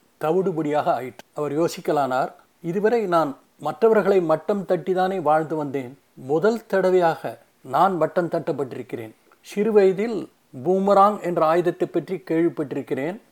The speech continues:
அது எரிந்தவர் கைக்கு திரும்பி வந்து சேருமாம். அதே மாதிரி நான் போட்ட புதிர்கள் திரும்பி வந்து என்னை தாக்கியிருக்கின்றன. இது எனக்கு ஒரு நல்ல பாடம்" என்று மனதிற்குள் நினைத்தவர்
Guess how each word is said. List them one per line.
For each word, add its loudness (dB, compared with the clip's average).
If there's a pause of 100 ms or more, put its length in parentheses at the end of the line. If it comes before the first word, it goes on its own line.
(180)
அது -4
எரிந்தவர் 4
கைக்கு 0
திரும்பி 0
வந்து 0
சேருமாம். -2 (260)
அதே 0
மாதிரி -2 (260)
நான் 2
போட்ட 0
புதிர்கள் 0 (440)
திரும்பி -2
வந்து -4 (120)
என்னை -4
தாக்கியிருக்கின்றன. -4 (140)
இது -2
எனக்கு -2
ஒரு -2
நல்ல 0
பாடம்" 0 (280)
என்று -8
மனதிற்குள் -2
நினைத்தவர் -4